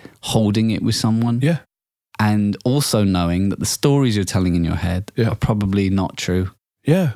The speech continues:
Speaker 2: Well, we're just trying to make sense of the world, right? And we're trying to make s-, we're trying to see if you are gonna, like, hurt me or not, or, like, w-, you know, the person's a threat or on a primal level, right?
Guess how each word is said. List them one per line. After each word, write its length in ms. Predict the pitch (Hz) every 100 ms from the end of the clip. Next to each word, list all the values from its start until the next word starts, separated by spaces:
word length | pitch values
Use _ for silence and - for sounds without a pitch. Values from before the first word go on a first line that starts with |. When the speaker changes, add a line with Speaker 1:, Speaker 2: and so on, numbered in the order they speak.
| -
Speaker 2:
Well, 120 | 151
we're 80 | 156
just 220 | 170 -
trying 160 | 185 180
to 40 |
make 220 | 170 143
sense 400 | - 131 135 -
of 80 | 110
the 100 | 104
world, 580 | 104 135 104 58 - -
right? 360 | 87 95 120 113 -
And 100 | 104
we're 80 | 101
trying 240 | 117 120
to 60 | 113
make 320 | 110 104 -
s-, 160 | - - - -
we're 80 | 120
trying 140 | 175
to 40 |
see 320 | 151 - 151 107
if 180 | -
you 400 | - 107 117 120
are 60 | 110
gonna, 240 | 104 101
like, 220 | 95 87 -
hurt 320 | 98 92 -
me 120 | 71
or 120 | 76
not, 240 | 71 52 - -
or, 260 | 82 85
like, 260 | - 90 -
w-, 160 | 101 -
you 100 | 110
know, 140 | 98
the 120 | 87 95
person's 480 | 104 98 - 95
a 40 | 90
threat 520 | - 101 101 87 - - - - - - -
or 540 | 98 95 92 92 87 - -
on 120 | 101
a 40 | 92
primal 380 | - 101 98 90
level, 300 | 76 60 50
right? 260 | 82 92